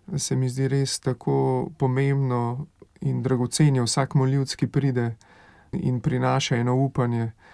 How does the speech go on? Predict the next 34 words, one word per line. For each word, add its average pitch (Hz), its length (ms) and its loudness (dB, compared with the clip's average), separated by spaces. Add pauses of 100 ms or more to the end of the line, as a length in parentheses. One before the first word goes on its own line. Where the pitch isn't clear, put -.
(680)
Sedaj 143 360 2
pa 135 480 4 (120)
seveda 147 300 2
želimo 139 380 4
vztrajati 131 540 0 (180)
pri 131 180 -2
molitvi, 135 640 2 (500)
željo, 131 460 2
da 127 80 2
bi 123 140 0
tudi 131 280 -2
v 123 120 2
Ljubljani 127 680 0 (260)
prišlo 151 380 0
do 143 100 2
sprememb. 127 640 -2 (480)
Predvsem 135 340 2
želimo 135 320 2
sporočiti, 127 640 -2
da 120 380 -2 (600)
se 143 220 -2
s - 60 -4
tem 147 160 2
ne 139 100 4
strinjamo 131 580 4
in 127 360 0
da 135 100 0
imajo, 127 480 0
se - 180 -4
pravi, 127 240 0
da 123 60 0
ima 135 220 0
splav 135 460 -2
tudi 127 380 -4